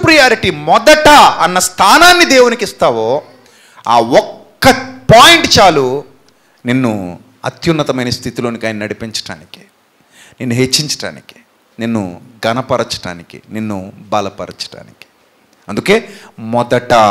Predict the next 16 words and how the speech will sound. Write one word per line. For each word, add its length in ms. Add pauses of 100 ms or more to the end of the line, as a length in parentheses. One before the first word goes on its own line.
(120)
మొదటి 520
ప్రాధాన్యత. 1040 (260)
ఆ 140
మొదట 480
అన్న 400
ఒక్క 220
పాయింట్కి 720
ఆమె 360
లోబడి 400
అప్పం 400
చేసి 180
పట్టుకొచ్చి 400
ఇచ్చింది. 400 (360)
Next 240
ఏం 160
జరిగింది? 440